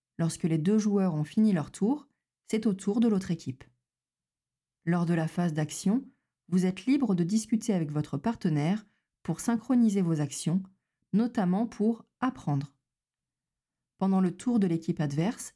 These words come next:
vous pouvez échanger une carte de votre main avec votre partenaire. S'il accepte votre carte,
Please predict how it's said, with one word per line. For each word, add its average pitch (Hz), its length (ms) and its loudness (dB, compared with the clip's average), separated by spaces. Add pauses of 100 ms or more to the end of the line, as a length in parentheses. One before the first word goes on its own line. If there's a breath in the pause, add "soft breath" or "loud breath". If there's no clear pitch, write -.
(340)
vous 185 80 2
pouvez 247 380 0
échanger 214 580 2
une 277 220 4
carte 269 320 -4
de 185 100 4
votre 170 320 -2
main 170 220 2
avec 226 220 2
votre 170 260 -2
partenaire. 160 680 -2 (800)
S'il - 220 -2
accepte 196 420 -4
votre 160 320 -2
carte, - 460 -4